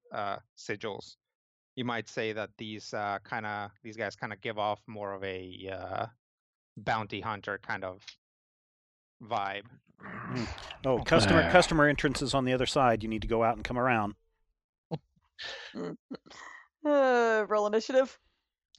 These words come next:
Speaker 1: Um,
Speaker 3: Wh-, can we take this
Speaker 1: they
Speaker 3: outside?
Speaker 1: will,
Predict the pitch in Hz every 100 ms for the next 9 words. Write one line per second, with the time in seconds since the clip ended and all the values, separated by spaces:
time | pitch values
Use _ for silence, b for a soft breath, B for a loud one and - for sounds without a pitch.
0 | _ - 117 113 117 117 113 113 _ 127
1 | - _ _ _ _ - - _ _ _
2 | - 110 107 - - - - 135 156 202
3 | 120 120 117 117